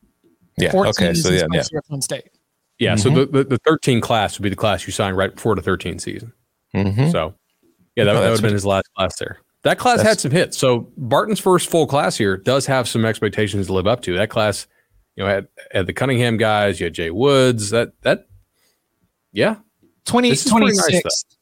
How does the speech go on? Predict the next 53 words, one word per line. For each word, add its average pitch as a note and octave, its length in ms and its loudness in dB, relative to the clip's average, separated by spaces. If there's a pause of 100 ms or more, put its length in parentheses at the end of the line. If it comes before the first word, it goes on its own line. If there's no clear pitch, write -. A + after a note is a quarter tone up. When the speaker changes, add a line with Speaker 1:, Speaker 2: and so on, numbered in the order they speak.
Speaker 2:
Yeah, E3 300 2
I E3+ 40 -2
just, F3+ 280 -4 (200)
it, F3+ 200 0
it's F3+ 200 -2
n-, G#3+ 140 2
it's F#3+ 180 0
not G#3+ 240 2
literally, D#3 460 0
and D#3 80 2
it's D#3 160 -2
twenty-six, F3 580 0
not D#3 200 -2
twenty-third. C3+ 680 -4
But D3 260 0
we G#3 120 2
just, G3 240 0 (200)
we've, G#3+ 280 0 (260)
I, B3 320 0
I'm C4 260 0
going B3 200 4
to A#3 120 2
enhance, G3+ 640 0
and F#3+ 160 -2
I'm G3+ 140 2
not G#3 160 2
gonna G3 140 2
care G#3 140 2
about F3+ 240 0
facts - 680 -2 (200)
when F#3 120 0
it G3 100 -4
comes F#3 300 -2
to F3+ 100 0
boosting F3 540 2
Vanderbilt D#3+ 460 0
football D3 600 2
on F3 120 0
the D#3+ 60 2
Cover D#3 200 0
Three D3+ 240 0
podcast. C#3+ 500 -2
I'm E3+ 60 2
gonna D#3+ 160 2
do E3+ 140 2
it D#3+ 80 0
recklessly, A#3+ 760 2 (240)
and F3+ 80 -2
I'm F#3 60 -2
gonna F3 160 0
do E3+ 140 0
it D#3+ 60 -2
aggressively E3 840 0